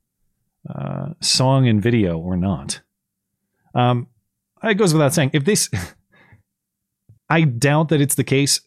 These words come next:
but I, i-, if this is the deciding factor for anyone to vote, I was on the fence. I didn't think I was gonna vote, but then I saw the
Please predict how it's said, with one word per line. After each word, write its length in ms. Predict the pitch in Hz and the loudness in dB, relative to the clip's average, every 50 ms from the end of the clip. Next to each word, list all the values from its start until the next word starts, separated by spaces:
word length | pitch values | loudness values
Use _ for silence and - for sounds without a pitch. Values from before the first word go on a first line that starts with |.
| _ _ - | _ _ -4
but 220 | 123 127 135 - | -2 -2 -2 -2
I, 40 | 135 139 - _ _ _ _ _ _ _ _ _ - | -6 -10 -12 _ _ _ _ _ _ _ _ _ -2
i-, 120 | 240 233 - | -2 0 0
if 120 | 135 135 | -2 0
this 160 | - 196 175 | 0 0 0
is 120 | - 180 143 | 0 0 0
the 80 | 143 143 | 0 0
deciding 380 | 120 - - 143 139 131 120 | 0 0 0 2 2 2 2
factor 300 | - - 135 131 - 123 | 2 0 0 0 0 -2
for 200 | 104 - 117 120 - - | -2 -2 -4 -4 0 0
anyone 520 | 135 175 220 202 127 90 71 65 - - - | 0 2 2 2 2 0 -4 -10 -16 -16 -4
to 80 | - 117 | -4 -2
vote, 180 | 104 127 120 107 | 0 0 0 0
I 80 | 120 139 | 2 2
was 120 | 143 143 | 2 4
on 140 | 180 208 214 | 2 2 2
the 80 | 190 165 | 2 2
fence. 320 | - 175 165 170 160 - | 2 2 2 2 2 2
I 80 | 160 143 | 2 2
didn't 160 | 147 143 135 | 2 2 2
think 120 | 147 139 143 | 2 2 0
I 20 | |
was 100 | 131 117 | 0 0
gonna 140 | 135 123 117 | 0 0 0
vote, 180 | 110 120 117 - | 2 0 0 0
but 100 | 110 - | -2 -2
then 100 | 147 127 | 0 0
I 60 | 117 | 0
saw 240 | 110 - - 120 117 | 0 0 0 0 0
the 220 | 107 104 104 95 | 2 0 0 -2